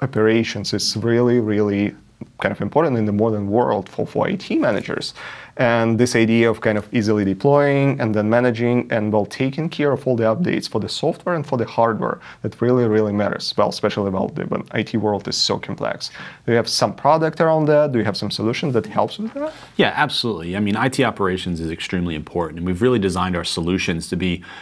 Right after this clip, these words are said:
Speaker 2: some of the most operationally efficient in the business.
Speaker 1: Mm-hmm.
Speaker 2: So we have a solution called One Voice Operations Center, which is really a suite of products designed to ease the management, both from a deployment standpoint as well as the ongoing day two,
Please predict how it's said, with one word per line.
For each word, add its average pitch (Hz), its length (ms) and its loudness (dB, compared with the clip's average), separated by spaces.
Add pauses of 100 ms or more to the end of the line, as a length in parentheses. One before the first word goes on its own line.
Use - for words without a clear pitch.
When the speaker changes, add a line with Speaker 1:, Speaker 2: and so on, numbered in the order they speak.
(140)
Speaker 2:
some - 140 2
of 113 40 6
the 110 120 6
most 98 260 -2
operationally 95 580 -2
efficient 90 420 -8
in 82 60 -8
the 80 80 -8
business. - 500 -10
Speaker 1:
Mm-hmm. 107 200 -14 (160)
Speaker 2:
So - 120 0
we 151 40 8
have 156 80 4
a 143 100 -2
solution 117 280 2
called 90 260 -4
One 101 180 2
Voice 90 240 -2
Operations 85 600 -4
Center, 85 200 -6
which 87 180 -4
is 95 100 -2
really 120 200 2
a 98 60 0
suite 113 260 0
of 101 120 -4
products - 480 -2 (240)
designed 92 720 0 (320)
to - 220 -8
ease 107 220 2
the 98 60 2
management, 92 640 -2 (520)
both 101 200 -2
from 95 180 -2
a 87 60 -2
deployment 120 440 -2
standpoint 101 640 -2
as 90 140 -4
well 95 180 2
as 90 80 -2
the 90 100 0
ongoing 90 480 0
day 85 180 -2
two, 90 380 2